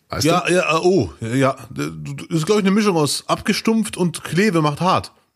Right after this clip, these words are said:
Speaker 1: Ja, Kleve macht nicht hart. Ich glaube einfach diese, also diese Intensität von Kriegsbildern, wie man die, äh, ja,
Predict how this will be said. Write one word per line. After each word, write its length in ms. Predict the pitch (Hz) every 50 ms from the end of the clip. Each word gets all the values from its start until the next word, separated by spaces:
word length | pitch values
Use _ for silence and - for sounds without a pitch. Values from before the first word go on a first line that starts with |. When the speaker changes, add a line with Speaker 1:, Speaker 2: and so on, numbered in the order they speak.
| _ _ _ _ _ _ _ -
Speaker 1:
Ja, 240 | 110 107 90 85
Kleve 360 | 85 - 98 87 87 90 85 82
macht 240 | 87 87 - -
nicht 200 | 98 90 - -
hart. 180 | 90 92 92 -
Ich 140 | - - -
glaube 400 | 104 98 101 120 110 104 - -
einfach 320 | 92 110 110 - 127 117
diese, 360 | - 131 123 107 117 113 - -
also 180 | 117 107 117
diese 260 | 113 - 117 113 107 123
Intensität 1040 | - 127 135 - - 107 110 110 - 107 98 - - - 101 95 110 120 113 -
von 200 | - - 92 90
Kriegsbildern, 800 | - - - 117 113 - - - 104 104 104 101 98 95 95 -
wie 80 | 101
man 200 | 98 98 95 95
die, 340 | 92 92 90 90 92 90 90
äh, 400 | - - - 87 87 87 87 87 85 85 - - _ _
ja, 260 | - - 80 90 98